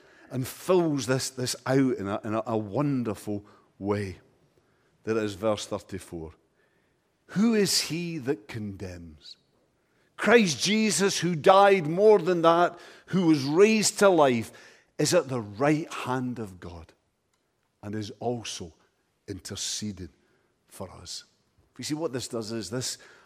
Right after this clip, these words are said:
underlines the completeness of Christ's work on the cross and the continuing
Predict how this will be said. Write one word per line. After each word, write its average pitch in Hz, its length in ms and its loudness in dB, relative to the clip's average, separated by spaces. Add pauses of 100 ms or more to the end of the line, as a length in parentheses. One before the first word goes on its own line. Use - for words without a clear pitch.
(160)
underlines 123 840 -2
the 104 100 -12
completeness 151 920 -8
of 104 140 -8
Christ's 107 300 -8
work 139 420 -6
on 101 140 -8
the 95 80 -10
cross 127 480 -8 (220)
and 131 140 -4
the 131 60 -4
continuing 143 800 -6